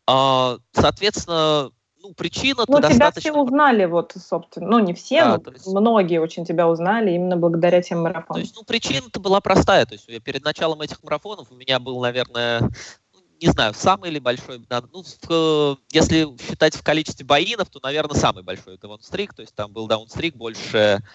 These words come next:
Speaker 1: ста пятидесяти боинов, насколько я помню. То есть, ну, и на самом деле просто начал проседать банкролл. То есть, э, ну, тогда я играл какой-то, ну, микс, э,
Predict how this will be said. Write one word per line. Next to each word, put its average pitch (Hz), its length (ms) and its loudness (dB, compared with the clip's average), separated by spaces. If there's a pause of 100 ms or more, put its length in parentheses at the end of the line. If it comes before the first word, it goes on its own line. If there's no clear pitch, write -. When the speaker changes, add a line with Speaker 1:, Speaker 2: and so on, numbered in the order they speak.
(340)
Speaker 1:
ста - 280 2
пятидесяти 110 600 -4
боинов, 127 640 -2
насколько 107 500 -16
я 104 180 -6
помню. 98 680 -20 (400)
То 110 160 -10
есть, 104 200 -14
ну, 175 120 -12
и 180 60 0
на 147 100 2
самом 143 240 2
деле 143 160 -8
просто - 320 -16
начал 123 260 -4
проседать 113 460 -4
банкролл. 107 560 -12 (640)
То 101 140 -2
есть, - 380 -8
э, 107 300 0
ну, - 120 -16
тогда 120 300 2
я 107 180 4
играл 107 340 2 (200)
какой-то, 107 420 -10 (200)
ну, 104 280 -20 (280)
микс, - 520 2
э, 101 500 0